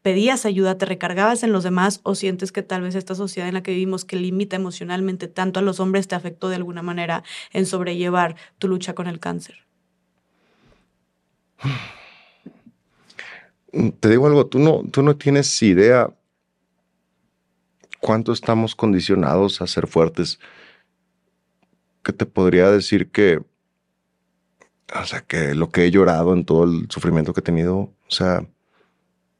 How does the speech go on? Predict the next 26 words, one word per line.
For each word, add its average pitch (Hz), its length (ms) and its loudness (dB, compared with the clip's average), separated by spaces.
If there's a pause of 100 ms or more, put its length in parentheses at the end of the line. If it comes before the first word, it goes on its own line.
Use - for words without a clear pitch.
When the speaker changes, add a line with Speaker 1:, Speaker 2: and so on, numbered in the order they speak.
(1500)
Speaker 2:
no 110 160 6
he 127 40 6
podido 120 340 6
llorar. - 380 -2 (520)
O 98 60 0
sea, 85 200 0
no 92 180 0
puedo 113 220 6
llorar. - 280 -4
Speaker 1:
¿Por - 840 -20
qué 202 60 -6
Speaker 2:
¿Sabes 147 240 4
Speaker 1:
no? 202 40 -6
Speaker 2:
qué 156 60 4
Speaker 1:
¿Por 143 140 2
qué - 60 -2
Speaker 2:
pasa? 147 80 4
Speaker 1:
no 127 60 4
Speaker 2:
No 104 120 -2
Speaker 1:
puedes? 131 100 4
Speaker 2:
solamente 151 400 4
que - 100 -2
no 110 140 2
quiera, 120 260 2
sino 98 280 2
que 95 280 2